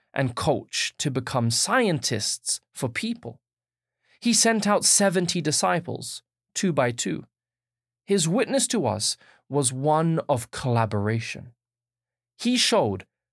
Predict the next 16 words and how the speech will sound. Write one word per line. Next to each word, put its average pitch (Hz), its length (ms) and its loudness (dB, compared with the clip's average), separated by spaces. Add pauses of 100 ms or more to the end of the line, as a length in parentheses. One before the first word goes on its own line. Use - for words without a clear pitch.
that 151 160 2
working 214 420 2
with 220 140 -2
others 117 400 0
was 127 280 0
essential 196 880 2
to 160 160 -6
mission 135 440 -2
accomplishment. - 1000 -8 (960)
Jesus 160 600 0
is 139 240 0
our 127 160 2
model. 156 460 -4 (1000)
Desire 170 420 4
and 185 200 2
seek 214 360 2